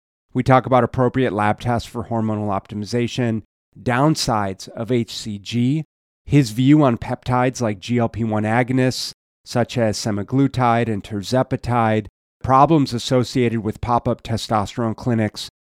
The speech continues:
and his best practices for treating low T naturally and pharmaceutically. I learned a ton in this conversation, and I hope that it provides you with as much value as it did for me. So,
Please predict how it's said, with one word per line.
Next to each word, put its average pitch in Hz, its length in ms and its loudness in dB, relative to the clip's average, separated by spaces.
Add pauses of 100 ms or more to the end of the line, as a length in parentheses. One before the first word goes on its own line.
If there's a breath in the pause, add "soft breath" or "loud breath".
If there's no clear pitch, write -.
(120)
and 185 280 4
his 160 160 4
best 170 300 -2
practices 156 640 -2
for - 120 -10
treating 135 440 -2
low 117 200 0
T 113 460 -4 (260)
naturally 160 800 0
and 131 400 0 (340)
pharmaceutically. 120 1080 -4 (920)
I 120 80 0
learned 131 280 4
a 117 40 -2
ton 113 500 -2
in 101 240 -8
this 104 180 -8
conversation, 139 1040 -2 (420)
and 110 520 0
I 110 100 -4
hope 135 240 0
that 190 160 4
it 175 60 0
provides 131 520 -2
you 135 240 2
with 135 240 -2
as 120 240 -4
much 113 380 -4
value 104 540 -4
as 101 160 -8
it 104 80 -8
did 104 200 -6
for 104 140 -8
me. 104 240 -6
So, 104 320 -2